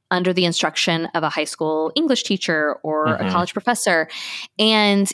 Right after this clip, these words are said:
Speaker 1: yet I suspect that you're correct that I may not have been able to engage fully with the work as a high school student. So as much as I wish, like, I kept thinking, "Man, I wish I had read this in high school.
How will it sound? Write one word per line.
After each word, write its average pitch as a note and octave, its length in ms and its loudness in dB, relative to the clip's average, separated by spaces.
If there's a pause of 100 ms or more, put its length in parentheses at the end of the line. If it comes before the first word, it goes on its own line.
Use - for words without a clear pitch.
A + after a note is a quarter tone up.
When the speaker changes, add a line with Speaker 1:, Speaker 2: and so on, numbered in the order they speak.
(100)
Speaker 1:
yet G#3+ 500 0
I F#3 140 0
suspect - 800 -4
that G#3 160 -4
you're F3+ 100 -2
correct F3+ 800 -4
that F#3 400 2
I F#3 160 2
may G3 340 2
not F3+ 280 2
have F3 160 -2
been F3+ 100 2
able E3+ 160 2
to E3+ 140 -2
engage E3 400 0
fully E3 240 -2
with D3+ 160 -6
the D#3 80 -4
work D#3 500 -2 (240)
as F#3+ 100 -2
a F3+ 40 -4
high F3 140 -2
school - 200 -8
student. C3 560 -6 (260)
So - 140 0
as G#3 140 0
much A3+ 180 2
as A#3+ 80 2
I F3+ 140 2
wish, E3+ 340 2
like, F#3+ 140 0
I F#3+ 40 0
kept G#3 220 0
thinking, F3 260 0
"Man, A3+ 200 0
I E3+ 60 0
wish F#3+ 200 0
I - 40 0
had A3+ 120 -2
read F#3 120 -2
this E3+ 180 -2
in D3+ 40 -4
high - 140 -10
school. - 340 -8